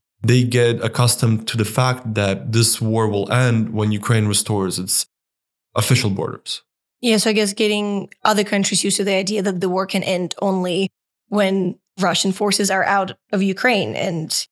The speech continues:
Speaker 2: you know, there's actually peace agreements in place and protection for future in place.
Speaker 1: Yeah, that's the plan. There's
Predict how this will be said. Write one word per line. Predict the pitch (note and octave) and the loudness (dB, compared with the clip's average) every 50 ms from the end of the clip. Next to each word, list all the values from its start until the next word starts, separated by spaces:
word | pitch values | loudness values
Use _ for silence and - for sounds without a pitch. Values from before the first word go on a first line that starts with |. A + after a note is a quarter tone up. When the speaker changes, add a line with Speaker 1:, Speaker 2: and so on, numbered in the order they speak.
| _ | _
Speaker 2:
you | - G#3+ F#3 | -4 -2 0
know, | E3 B2 | 0 0
there's | E3+ F#3 E3 F#3 | 0 0 0 0
actually | - F3+ - - - G3 F3+ F3 - - _ _ - | 0 0 -2 -2 -2 -2 -2 -4 -6 -8 _ _ -8
peace | - - G#3+ G3+ G3 F#3+ - | -2 0 2 2 2 0 0
agreements | - G3 F#3+ F#3+ F#3+ F#3 E3+ E3 F3 - F#3+ - | -2 -4 -4 -2 -2 -2 0 -2 -2 -2 -2 -2
in | G3+ F#3 | -2 -4
place | - - G3 F3+ D#3+ D3+ - G3 | -4 -2 -2 0 0 0 0 0
and | F3 A2 - - | -2 -2 -4 -6
protection | - G3 - - G3 G3 - - G3 F3+ D#3+ - - _ _ _ | -8 -4 -2 -2 0 0 -2 -2 -2 -4 -4 -6 -8 _ _ _
for | - - F#3+ F#3+ F3 C#3+ F3+ - - | -10 -6 -2 -2 -2 -2 -4 -6 -8
future | - - - G#3+ G3+ G3+ - - - | -8 -4 -2 0 0 0 -2 -4 -4
in | - - | -6 -8
place. | - - - - - - - - - - _ _ _ - | -8 -10 -10 -8 -4 -4 -4 -4 -4 -8 _ _ _ 0
Speaker 1:
Yeah, | F3+ G3+ C#3+ A2+ | 2 4 4 4
that's | A2+ C3 C3 A#2+ | 4 2 2 2
the | B2 C3 | 0 -2
plan. | - C#3+ A#2 F#2+ F2+ F#2+ | -2 -2 -2 -2 -2 -2
There's | G#2 G#2+ G#2+ G#2+ G#2 G2 - | -2 -2 -2 -2 -2 -4 -4